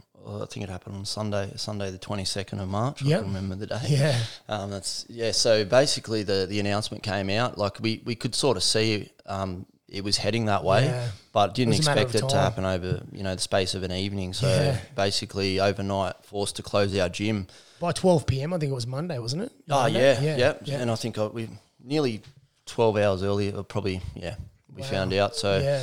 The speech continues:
Speaker 1: obviously, um, yeah, huge. And I, I'm not just talking gyms, um,
Speaker 2: Yeah.
Speaker 1: everything,
Speaker 2: No.
Speaker 1: everything shut. So
Speaker 2: Yeah.
Speaker 1: everyone immediately impacted,
Speaker 2: Yeah.
Speaker 1: um,
Speaker 2: Pubs,
Speaker 1: panic
Speaker 2: clubs,
Speaker 1: stations,
Speaker 2: everything.
Speaker 1: yeah.
Speaker 2: Yeah.
Speaker 1: Um,
Speaker 2: Yeah.
Speaker 1: you know,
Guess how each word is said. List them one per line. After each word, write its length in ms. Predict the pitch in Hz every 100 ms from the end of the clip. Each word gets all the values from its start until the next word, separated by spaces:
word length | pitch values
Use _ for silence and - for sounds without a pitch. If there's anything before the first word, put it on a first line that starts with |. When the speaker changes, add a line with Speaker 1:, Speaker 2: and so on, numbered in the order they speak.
| 117 104 -
Speaker 1:
obviously, 600 | 120 123 - 113 107 101
um, 520 | 98 95 90 87 90 _ _ _ _ -
yeah, 240 | 98 98
huge. 540 | 98 117 120 107 85 -
And 160 | 101
I, 160 | 101 104
I'm 240 | 110 110
not 140 | 107 95
just 140 | 90
talking 300 | 104 98 95
gyms, 420 | 92 104 101 107 - -
um, 320 | 98 92 92
Speaker 2:
Yeah. 240 | 95 - 127
Speaker 1:
everything, 440 | 104 107 98 90 - _ _
Speaker 2:
No. 80 | 104
Speaker 1:
everything 240 | 107 104
shut. 300 | 92 101 92
So 120 | - 101
Speaker 2:
Yeah. 60 |
Speaker 1:
everyone 400 | 107 107 98 92 - _
immediately 520 | 113 110 113 98 90
impacted, 640 | 101 101 95 98 101 95 90 - -
Speaker 2:
Yeah. 120 | 143 135
Speaker 1:
um, 340 | 98 95 90
Speaker 2:
Pubs, 40 |
Speaker 1:
panic 240 | 90 151 -
Speaker 2:
clubs, 40 | - 101 101
Speaker 1:
stations, 240 | - 101 95
Speaker 2:
everything. 360 | 101 104 101 147
Speaker 1:
yeah. 100 | 131
Speaker 2:
Yeah. 180 | 110 98
Speaker 1:
Um, 120 | 92 92
Speaker 2:
Yeah. 80 | 139 - _ -
Speaker 1:
you 120 | 104
know, 220 | 101 95